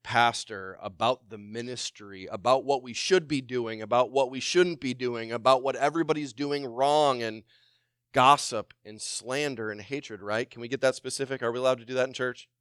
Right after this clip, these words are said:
Uh, okay, okay, all right. Just making sure. I wanted to get permission first. So think about this. Think about this.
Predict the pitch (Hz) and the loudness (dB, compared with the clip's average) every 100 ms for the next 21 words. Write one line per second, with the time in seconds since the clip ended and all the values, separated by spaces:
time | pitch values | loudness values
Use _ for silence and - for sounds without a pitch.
0 | _ 120 117 113 98 87 87 76 82 92 | _ -8 -6 -6 -10 -12 -18 -16 -16 -18
1 | 104 120 117 117 110 95 95 110 110 98 | -16 -10 -10 -6 -4 -4 -4 -8 -10 -16
2 | 104 101 95 92 92 82 - - - - | -18 -16 -16 -16 -16 -16 -18 -20 -16 -14
3 | - - - _ _ _ - 165 143 - | -12 -14 -18 _ _ _ 4 6 6 -4
4 | _ 156 151 131 107 85 - 131 110 107 | _ -2 2 2 2 -8 -10 -8 -8 -8
5 | 98 - | -12 -20